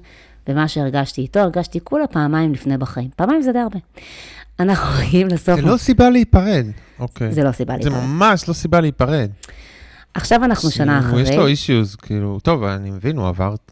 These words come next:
Speaker 1: הוא,
Speaker 2: כן.
Speaker 1: זה... נכון, אבל הוא עבר איזשהו סוג
Speaker 2: אתה,
Speaker 1: של
Speaker 2: אתה לא
Speaker 1: מין,
Speaker 2: יכול להיות, אתה,
Speaker 1: הוא ר-
Speaker 2: אי אפשר להגיד שאתה היפוכונדר אם עברת שלוש פעמים סרטן.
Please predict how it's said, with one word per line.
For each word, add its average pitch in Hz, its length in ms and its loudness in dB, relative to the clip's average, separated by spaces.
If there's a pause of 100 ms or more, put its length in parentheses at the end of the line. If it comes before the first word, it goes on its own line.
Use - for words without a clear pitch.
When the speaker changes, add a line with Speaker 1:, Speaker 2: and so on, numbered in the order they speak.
(320)
Speaker 1:
הוא, 147 100 -6
Speaker 2:
כן. - 80 0 (220)
Speaker 1:
זה... 151 180 -8 (580)
נכון, 226 360 2
אבל 135 160 0
הוא 131 160 2
עבר 135 100 0
איזשהו 147 260 -2
סוג 147 220 -2
Speaker 2:
אתה, - 80 -10
Speaker 1:
של 160 100 2
Speaker 2:
אתה 143 100 2
לא - 80 6
Speaker 1:
מין, 131 80 6
Speaker 2:
יכול 220 100 4
להיות, 175 120 6 (340)
אתה, 151 140 0
Speaker 1:
הוא 147 80 2
ר- - 40 2
Speaker 2:
אי - 60 -2
אפשר 123 140 0
להגיד 147 260 2
שאתה 127 200 2
היפוכונדר 110 600 0
אם 101 80 -4
עברת 98 340 -6
שלוש 101 200 -6
פעמים 101 200 -8
סרטן. 98 440 -8